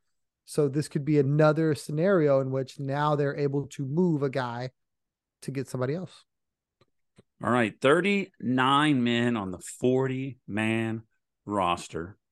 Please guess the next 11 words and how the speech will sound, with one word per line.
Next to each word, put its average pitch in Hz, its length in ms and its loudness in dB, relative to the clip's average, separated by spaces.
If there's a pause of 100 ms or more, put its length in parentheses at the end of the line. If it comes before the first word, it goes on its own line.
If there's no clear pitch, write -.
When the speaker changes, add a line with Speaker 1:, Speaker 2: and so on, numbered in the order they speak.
(840)
Speaker 2:
For 101 120 -2
guys 117 380 0
like 156 260 0
me 147 300 0
who 131 220 -2
love 139 500 2
La 165 140 -2
Pena, 104 600 -6 (480)
Speaker 1:
<laughs> - 440 -10
Speaker 2:
any 185 360 2
chance 165 440 -2